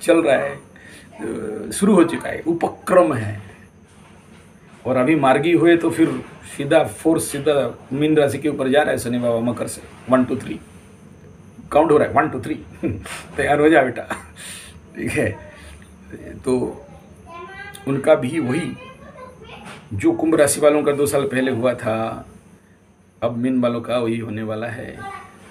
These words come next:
और इसीलिए मीन राशि लग्न वालों का नहीं कह रहा हूँ, don't worry, फिर उल्टा नहीं समझना लग्न वालों को बोल रहा है ना, राशि वालों को कह रहा हूँ। साढ़े साती based on राशि। हालांकि classical test में साढ़े साती बोल के कुछ नहीं है, साढ़े साती का कोई मान्यता नहीं है, नहीं तो है,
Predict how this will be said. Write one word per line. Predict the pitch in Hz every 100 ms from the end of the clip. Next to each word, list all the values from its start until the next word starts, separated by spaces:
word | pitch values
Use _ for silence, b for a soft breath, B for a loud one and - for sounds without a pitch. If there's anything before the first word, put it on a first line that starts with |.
| - - - - - - - - 339 339 - - - - - - -
और | 113 -
इसीलिए | 120 107 - 127 135 139 143 143 - - - -
मीन | 147 156
राशि | 135 - 139
लग्न | 120 156 170
वालों | 151 147
का | 139
नहीं | 147 180
कह | 190
रहा | 170
हूँ, | - 117
don't | 151 165
worry, | 165 143 117
फिर | 131
उल्टा | 156 151 156
नहीं | 160
समझना | 151 156 156 147
लग्न | 151 151 151
वालों | 143 143 131
को | 127
बोल | 123
रहा | 123
है | 131
ना, | 143 139 - - _ 110
राशि | 127 - 156
वालों | 143 131
को | 131
कह | -
रहा | -
हूँ। | -
साढ़े | - 127 143
साती | 135 - 135
based | 143 131
on | 139 151
राशि। | - - - - B B B B B
हालांकि | 110 131 - 170
classical | - 131 123 - 147 151
test | 151 - 147
में |
साढ़े | 135 143 135
साती | 135 120 135
बोल | 131 127
के | 131
कुछ | 131 113
नहीं | 117 123 117
है, | 113
साढ़े | 104 113
साती | 110 117 127
का | 110
कोई | 143 135
मान्यता | 123 120 117 -
नहीं | - -
है, | -
नहीं | 110 123 135
तो | 147
है, | 143 151 147